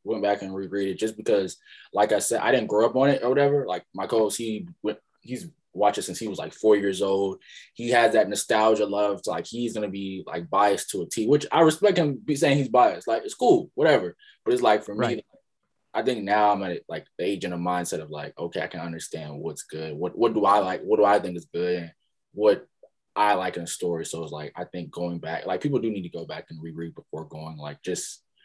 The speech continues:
Speaker 1: saying something, opinion, just because it's a hot take or it's trending or whatever. Something
Speaker 2: Right,
Speaker 1: that
Speaker 2: right.
Speaker 1: But now I wanted to ask you, we'll get back to the anime. How did you
Speaker 2: Mm.
Speaker 1: start YouTube? I know pro-, a lot of people probably,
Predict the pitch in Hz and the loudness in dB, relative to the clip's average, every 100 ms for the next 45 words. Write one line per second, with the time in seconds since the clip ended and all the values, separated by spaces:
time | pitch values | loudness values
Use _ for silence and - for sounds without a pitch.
0 | _ _ - 104 101 104 92 - 90 82 | _ _ -2 -2 -2 -4 -6 -8 -8 -8
1 | 104 87 80 85 - 85 76 69 - 73 | -8 -8 -6 -8 -10 -12 -10 -10 -12 -12
2 | 69 - 73 - _ - - - - - | -12 -12 -14 -14 _ -16 -14 -16 -18 -18
3 | - - - - 156 175 - - - - | -18 -18 -12 -10 -10 -12 -16 -16 -18 -20
4 | _ _ _ - 95 107 104 101 98 104 | _ _ _ -12 -6 -4 -4 -4 -8 -12
5 | - - _ _ _ _ _ _ 113 131 | -12 -14 _ _ _ _ _ _ -2 4
6 | 160 120 - _ _ _ 117 131 120 113 | 4 4 0 _ _ _ 4 4 6 4
7 | 117 - 117 160 165 123 95 92 87 78 | 4 0 2 4 4 4 -2 -6 -8 -14
8 | 80 _ _ _ _ _ - 131 131 254 | -20 _ _ _ _ _ -10 -2 2 2
9 | 117 151 180 - 127 117 110 120 123 117 | 0 -4 -4 0 2 2 0 -4 -4 -4
10 | 110 - 123 147 139 - 107 120 127 - | -4 0 4 6 6 4 4 4 4 0
11 | 117 - 120 113 107 113 107 | -4 0 2 2 -2 -6 -6